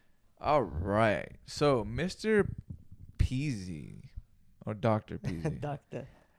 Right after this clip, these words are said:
Speaker 1: Doctor. Oh, that's a technical foul. You know where that's from?
Speaker 2: Um, fucking Lil Nicky?
Speaker 1: That's a technical.
Speaker 2: Yeah?
Speaker 1: No, that's
Speaker 2: No?
Speaker 1: a,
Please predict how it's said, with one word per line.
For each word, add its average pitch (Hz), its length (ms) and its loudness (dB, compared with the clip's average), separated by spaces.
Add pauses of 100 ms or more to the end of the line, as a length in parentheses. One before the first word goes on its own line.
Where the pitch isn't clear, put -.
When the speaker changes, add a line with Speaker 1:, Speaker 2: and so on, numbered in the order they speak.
(320)
Speaker 1:
Doctor. - 800 0 (380)
Oh, 143 520 4
that's - 440 2
a 202 80 -2
technical 180 880 -2
foul. 170 1120 -4 (420)
You 131 60 -6
know 127 60 0
where 127 100 2
that's 117 100 -4
from? 143 200 -2 (340)
Speaker 2:
Um, 139 380 4
fucking 120 840 -2 (180)
Lil 139 160 6
Nicky? 196 360 0 (600)
Speaker 1:
That's 240 520 -2
a 123 80 -6
technical. 151 640 -2
Speaker 2:
Yeah? 233 260 8
Speaker 1:
No, 127 300 2
that's 123 160 0
Speaker 2:
No? 156 140 2
Speaker 1:
a, 113 320 0